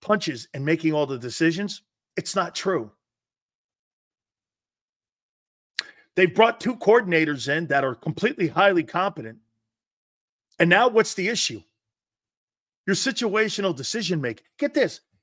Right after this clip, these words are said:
It's not even, here's the problem that you have. It's not even your situational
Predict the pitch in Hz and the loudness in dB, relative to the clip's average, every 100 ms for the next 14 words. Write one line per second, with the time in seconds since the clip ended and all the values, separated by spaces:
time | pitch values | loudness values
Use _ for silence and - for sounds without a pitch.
0 | - 170 240 247 262 208 208 _ _ _ | -12 -10 -8 -8 -8 -12 -16 _ _ _
1 | _ _ _ _ - 262 320 - - - | _ _ _ _ -2 4 4 4 -4 0
2 | 208 226 202 151 - 123 127 113 107 _ | 2 2 0 -4 -6 -12 -10 -12 -14 _
3 | _ _ - 226 - 285 330 302 214 190 | _ _ -6 -6 -2 -2 0 -2 -2 0
4 | 160 - 247 - 202 180 180 - 156 120 | 0 -2 -6 -4 -2 0 0 -2 -6 -6
5 | 117 | -8